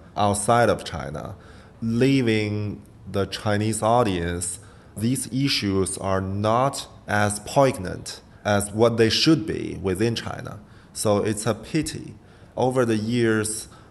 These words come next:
I really want to create things that are very relevant to the Chinese audience, the Chinese society, the place where I grew up. But it's very hard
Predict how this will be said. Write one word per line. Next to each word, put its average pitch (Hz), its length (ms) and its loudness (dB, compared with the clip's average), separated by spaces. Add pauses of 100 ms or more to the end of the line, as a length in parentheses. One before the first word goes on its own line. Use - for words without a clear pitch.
(140)
I 101 140 0
really 120 480 2
want 104 300 0
to - 140 -8
create 98 760 -2 (300)
things 90 800 -4 (240)
that 101 280 0
are 92 460 2
very 110 280 4
relevant 98 960 2
to 92 640 -2
the 85 160 -2
Chinese 98 680 -4
audience, 98 540 0
the 92 180 -6
Chinese 98 400 -4
society, 104 800 -2 (340)
the 90 100 -4
place 110 580 2 (140)
where 98 180 2
I 95 140 4
grew 98 260 -2
up. 110 260 -2 (480)
But - 600 0
it's 98 360 -2
very 104 340 2
hard 85 440 -2